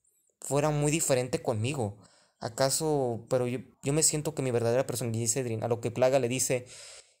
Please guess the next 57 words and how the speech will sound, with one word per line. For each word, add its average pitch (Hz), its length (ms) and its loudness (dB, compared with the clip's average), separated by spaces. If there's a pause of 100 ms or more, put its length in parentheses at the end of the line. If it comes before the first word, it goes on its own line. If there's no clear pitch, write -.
(140)
que 151 140 2
no, 180 240 2
que 160 100 0
es, 147 180 -4
es 147 160 0
mitad 170 260 0
y 165 80 2
mitad, 147 260 0
que 151 140 -2
la 127 100 2
personalidad 135 380 2
de 180 220 0
Adrien 165 240 0
es 151 160 0
una 156 240 -2
y 131 100 -4
que 127 140 -4
la 120 120 -2
personalidad 123 540 -2
de 135 160 -6
Cat 135 160 -4
Noir, 139 260 0
pues, 143 140 -4
es 147 100 -4
otra 170 220 -2
mitad 156 220 -4
de 165 200 0
él, 226 120 -4
pues, 143 200 -4
que 135 100 -10
tiene 156 240 -4
que - 120 -10
combinar 139 360 0
las 131 180 2
dos 139 160 0
personalidades 127 680 -2
para 113 180 0
ser 120 160 -4
uno 123 160 -2
u-, 117 200 -4 (480)
para 151 160 4
ser 165 160 2
único, 165 360 0
pues. - 280 -10 (800)
A - 80 -2
lo 139 100 2
que 131 100 2
significa 147 400 0
que 160 120 -2
mientras 147 300 0
sea 185 180 0
como 190 220 2
Adrien, 147 340 2
mientras 127 300 0
es 143 100 0
Cat 143 140 -2
Noir, 147 280 0